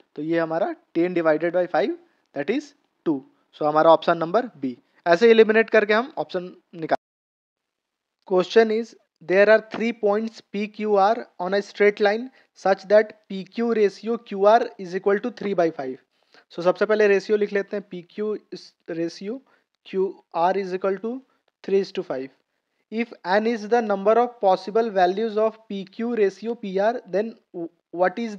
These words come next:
the n equal to? So सबसे पहले हम क्या करेंगे कि ये रेशियो जो दिया हुआ है हमारा पी क्यू रेशियो क्यू आर, इसका हम पॉसिबल स्ट्रेट लाइन ड्रॉ करेंगे। So सबसे पहले हमारा एक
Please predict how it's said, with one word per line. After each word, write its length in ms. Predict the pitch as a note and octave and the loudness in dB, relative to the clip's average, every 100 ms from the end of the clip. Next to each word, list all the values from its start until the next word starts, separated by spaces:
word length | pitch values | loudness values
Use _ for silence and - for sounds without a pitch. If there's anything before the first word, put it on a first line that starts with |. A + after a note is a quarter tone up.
| F#3+ | -8
the 140 | B3 D#4 - _ _ _ E3+ | -4 -4 -6 _ _ _ 2
n 200 | G3+ A3 | 2 2
equal 320 | G3 G3 E3 | 2 2 2
to? 200 | C3+ C3 _ _ _ - | -2 -14 _ _ _ -6
So 60 | F#3+ | 2
सबसे 280 | G#3 A3+ | 2 4
पहले 180 | A3+ A3+ | 2 2
हम 100 | A3+ | 2
क्या 140 | A#3 A3+ | 2 4
करेंगे 300 | A#3 A#3 A#3 | 2 0 -6
कि 120 | A3+ F#3 | -10 0
ये 140 | G3 | 2
रेशियो 340 | G3 F#3+ A3+ | 2 0 -2
जो 100 | G#3 | 0
दिया 200 | G3 F#3+ | 0 0
हुआ 180 | F3+ F3 | 2 2
है 60 | E3+ | 0
हमारा 240 | D#3+ F3+ | 0 -2
पी 160 | G3+ F#3 | -2 -8
क्यू 260 | - G#3 A3 - | -8 -6 -6 -8
रेशियो 360 | F3+ F3 F3 G#3 | -4 -4 -2 -4
क्यू 200 | G#3 F3+ | -2 -2
आर, 180 | G#3+ C4 _ _ _ - | -2 -2 _ _ _ -18
इसका 280 | F3 - G#3 | -12 -2 0
हम 140 | A#3 A#3+ | 0 -2
पॉसिबल 480 | F#3+ F3 G#3 G#3 B3+ | -2 -2 -4 -6 -6
स्ट्रेट 340 | - - F#3+ G3+ | -10 -8 -6 -2
लाइन 180 | G3+ F3+ | -4 -4
ड्रॉ 140 | C#3 | -6
करेंगे। 340 | C3 C3 C3 - _ _ _ - | -6 -10 -12 -18 _ _ _ -8
So 60 | E3+ | -4
सबसे 240 | F3+ G#3 | -2 0
पहले 240 | G#3+ G#3+ | 2 2
हमारा 280 | G#3 G#3+ G#3+ - | 2 4 2 0
एक 240 | G3 G#3 | -2 -4